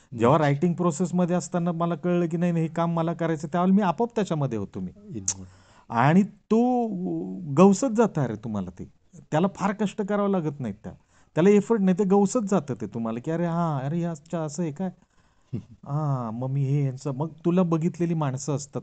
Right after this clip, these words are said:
Speaker 1: तुम्ही वाचलेल्या गोष्टी असतात. म्हणजे अभिनेत्यांनी जास्तीत जास्त गोष्टी वाचणं का अपेक्षित आहे, वाचणं का अपेक्षित आहे किंवा बघणं का अपेक्षित आहे,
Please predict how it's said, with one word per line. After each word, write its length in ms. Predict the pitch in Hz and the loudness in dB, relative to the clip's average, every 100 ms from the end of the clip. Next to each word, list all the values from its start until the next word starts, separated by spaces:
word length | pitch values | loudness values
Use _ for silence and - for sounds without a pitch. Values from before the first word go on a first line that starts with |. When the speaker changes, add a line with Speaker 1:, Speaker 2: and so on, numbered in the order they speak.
| - | -6
Speaker 1:
तुम्ही 180 | 131 135 | -4 -4
वाचलेल्या 460 | 117 117 120 120 | -4 -6 -6 -6
गोष्टी 380 | 110 101 - 110 | -6 -8 -8 -8
असतात. 320 | 98 - - | -8 -10 -8
म्हणजे 240 | 127 135 165 - - - - | -6 -6 -8 -12 -20 -20 -8
अभिनेत्यांनी 680 | 104 104 123 143 143 139 143 | 0 2 2 2 2 0 0
जास्तीत 340 | 127 110 - 120 | -2 -4 -8 -6
जास्त 320 | 127 - 143 | -6 -6 -6
गोष्टी 340 | 127 110 - | -6 -6 -4
वाचणं 440 | 123 107 123 131 131 | -4 -4 -4 -6 -2
का 120 | 123 | -4
अपेक्षित 400 | 107 107 - 101 | -4 -10 -10 -8
आहे, 140 | 98 95 | -6 -4
वाचणं 380 | 101 98 120 113 | -4 -4 -8 -6
का 120 | 117 | -8
अपेक्षित 340 | 117 107 123 113 | -8 -12 -10 -10
आहे 80 | |
किंवा 140 | 120 131 | -8 -6
बघणं 320 | 120 113 120 | -6 -6 -8
का 160 | 123 123 | -6 -8
अपेक्षित 460 | 123 104 120 | -8 -12 -12
आहे, 80 | 101 | -10